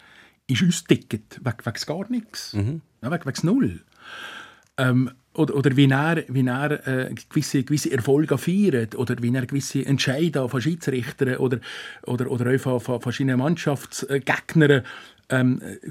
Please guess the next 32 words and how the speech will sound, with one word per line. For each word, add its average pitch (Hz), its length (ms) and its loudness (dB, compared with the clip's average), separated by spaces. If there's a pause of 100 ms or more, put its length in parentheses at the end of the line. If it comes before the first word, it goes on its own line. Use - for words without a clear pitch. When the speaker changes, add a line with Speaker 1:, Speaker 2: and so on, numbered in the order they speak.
(300)
Speaker 1:
gutiert 156 420 4
oder 131 120 2
nicht 180 220 4
gutiert 139 440 0
am 117 100 -2
Spielfeldrand, 131 1040 -4 (840)
dann 95 140 -4
ist - 100 -8
das 92 80 -8
schon 98 140 -6
faszinierend. - 680 -4 (400)
Und 131 140 2
das, 139 140 2
das 135 160 0
ist 147 140 2
eine 127 100 2
grosse 180 460 2
Gemeinsamkeit, 147 840 -4
die 120 80 -2
die 120 100 2
drei 123 240 -2
miteinander 104 540 0
haben. 104 160 -2
Also 110 180 2
für 117 80 0
mich 202 160 6
ist 170 140 0
immer 233 280 8
ein 131 80 2
Rätsel 143 440 -6
gewesen, 123 260 -4
wie 208 300 4